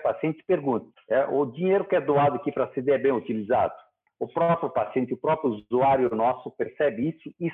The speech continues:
sabe disso, que o recurso ele é bem aplicado, ele é em benefício deles que tá aí. Então, isso é muito, muito importante e fundamental. Então, por mais que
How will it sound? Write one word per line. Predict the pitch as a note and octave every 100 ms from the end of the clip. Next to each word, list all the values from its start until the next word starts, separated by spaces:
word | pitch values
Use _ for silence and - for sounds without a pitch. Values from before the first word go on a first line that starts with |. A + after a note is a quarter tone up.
| -
sabe | F#3 F3 C3
disso, | G2 A#2 - -
que | A#2
o |
recurso | G#2 G#2+ C3+ - - A#2+ _ _ _ _
ele | B2+ C#3+
é | C3
bem | B2 B2
aplicado, | - A2+ - A2+ A#2 A#2+ A#2+ - _
ele | A#2 B2+ C3
é | C3+
em | C#3
benefício | A#2 B2 A#2+ - - C3+ B2+ -
deles | G2 A2 G#2 F#2 -
que | -
tá | G2
aí. | F#2 F2 - _
Então, | D3+
isso | F3 -
é | E3
muito, | C#3+ E3+ - - _
muito | D#3 F#3 D3+
importante | D3 - D#3+ D3+
e | D3+
fundamental. | - D3+ D#3+ E3 - G2 - - _ -
Então, | - F#3
por | F#3 F#3
mais | D#3+ G#3 G#3
que | -